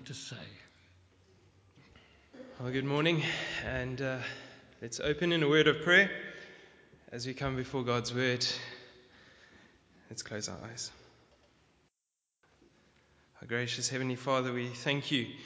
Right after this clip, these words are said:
Speaker 2: for an opportunity to come before you, not as individuals, but as a body of believers, coming to praise you and glorify you,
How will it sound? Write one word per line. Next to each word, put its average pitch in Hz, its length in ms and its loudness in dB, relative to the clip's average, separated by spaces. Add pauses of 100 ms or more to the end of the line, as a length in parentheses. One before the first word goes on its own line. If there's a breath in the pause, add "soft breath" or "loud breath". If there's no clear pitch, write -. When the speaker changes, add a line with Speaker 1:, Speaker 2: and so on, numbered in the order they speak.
(560 loud breath)
Speaker 2:
for 147 140 4
an 147 80 6
opportunity 160 720 6
to 139 340 0 (640 loud breath)
come 143 280 -4
before 135 300 -2
you, 120 300 -2 (1040 soft breath)
not 127 140 0
as 123 140 2
individuals, 127 640 0
but - 400 -2 (640 loud breath)
as 123 160 0
a 127 60 0
body 147 240 4
of 127 160 0
believers, 107 540 -6 (880 loud breath)
coming 117 260 -8
to 117 120 -10
praise 123 440 0
you 117 180 -4
and 113 280 -8
glorify 117 540 -2
you, 104 240 -12